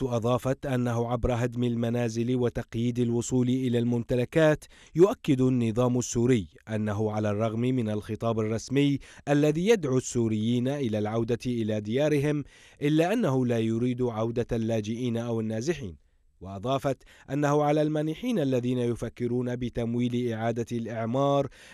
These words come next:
لتسهيل العودة أن يلاحظوا ذلك. وذهبت المنظمة أبعد من ذلك في توثيق ما يجري في المناطق التي كانت تحت سيطرة المعارضة، وقالت إنها حللت صورة الأقمار الصناعية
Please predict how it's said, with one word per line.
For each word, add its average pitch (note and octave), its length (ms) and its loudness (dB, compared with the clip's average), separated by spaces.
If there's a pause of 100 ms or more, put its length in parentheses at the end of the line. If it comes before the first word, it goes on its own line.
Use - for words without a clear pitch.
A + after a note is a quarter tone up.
لتسهيل E3 560 0
العودة A#2 720 -2
أن A#2 100 -4
يلاحظوا A2+ 640 -2
ذلك. A2+ 400 -2 (220)
وذهبت G#2 580 -6
المنظمة G#2 880 -6
أبعد A2 520 -4
من A2 260 -2
ذلك C#3+ 420 0 (280)
في E3 140 0
توثيق E3 460 -2
ما A#2+ 180 0
يجري A2+ 440 0
في C#3 120 -4
المناطق A2+ 560 -4
التي A2+ 320 -4
كانت A#2 400 -6
تحت - 260 -12
سيطرة A#2 520 -6
المعارضة، A#2+ 560 -4 (500)
وقالت C3+ 600 -2 (300)
إنها D#3+ 320 0
حللت D#3+ 520 0
صورة B2 460 -4
الأقمار A#2 680 -4
الصناعية B2 800 -2